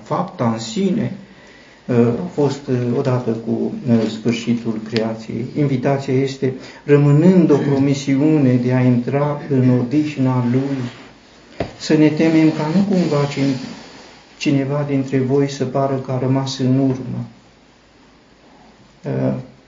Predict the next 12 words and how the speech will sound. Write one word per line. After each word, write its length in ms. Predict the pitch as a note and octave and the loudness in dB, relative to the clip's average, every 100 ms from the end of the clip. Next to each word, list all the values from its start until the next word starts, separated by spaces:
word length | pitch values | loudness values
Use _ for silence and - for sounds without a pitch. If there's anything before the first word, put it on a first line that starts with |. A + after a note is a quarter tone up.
| _ - | _ -12
și, 360 | - E3 D3 C#3+ | -4 0 0 2
cum 160 | A3 - | 2 2
știm, 520 | - C#3 B2+ C3 C#3+ | 0 2 2 2 -2
aceasta 420 | C#3+ D3 C#3 - | -4 -4 -4 -2
este 240 | C3 C3 C3 | -2 0 2
invitația 800 | B2+ B2 B2+ C3 C3 B2+ B2+ - - | 2 2 0 -2 -2 -4 -4 -6 -4
în 200 | C3 B2+ | 0 0
Domnul 320 | C3 C3 B2 A#2+ | 0 2 0 -2
Hristos, 400 | B2 A#2 C#3 C3+ | -4 -2 -4 -4
să 60 | |
se 100 | - | -2
odihnească 640 | B2+ B2 A#2+ C3+ C3+ C3 C#3 | -2 0 -2 0 -2 -2 -6